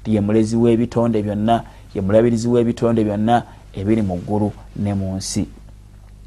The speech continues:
Empagi ey'okusatu, al-imaanu bi uluhiyatihi ta'ala,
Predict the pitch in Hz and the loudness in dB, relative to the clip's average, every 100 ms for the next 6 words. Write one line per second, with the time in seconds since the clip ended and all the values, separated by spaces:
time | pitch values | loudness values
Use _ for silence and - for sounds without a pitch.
0 | - - - - 151 160 156 156 - 151 | -20 -20 -18 4 6 8 6 6 4 4
1 | 160 165 - - - - - - 127 117 | 4 -4 -4 -20 -20 -20 -6 0 0 0
2 | 123 110 104 127 156 147 131 131 135 123 | -2 -2 2 4 4 2 0 0 0 0
3 | 117 107 110 113 104 104 110 98 110 98 | 0 0 0 0 -4 -6 -6 -2 0 0
4 | 98 | -2